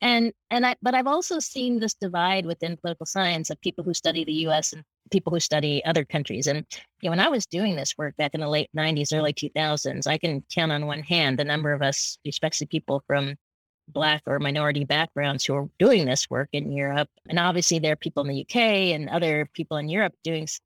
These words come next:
some of this work, but it was not, eh, you know, even remotely mainstream. <laughs> I mean, my books were well received, but I feel like I've been forging this path throughout my career. And,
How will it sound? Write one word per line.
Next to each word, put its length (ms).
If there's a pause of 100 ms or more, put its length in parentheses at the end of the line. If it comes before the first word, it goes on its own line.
some 120
of 120
this 240
work, 180
but 100
it 100
was 160
not, 280 (140)
eh, 140 (160)
you 200
know, 280
even 240
remotely 840 (220)
mainstream. 720 (120)
<laughs> 120
I 100
mean, 180
my 120
books 360
were 140
well 220
received, 720
but 180 (420)
I 100
feel 220
like 180
I've 160
been 180
forging 460
this 180 (100)
path 300 (280)
throughout 360
my 160
career. 800
And, 500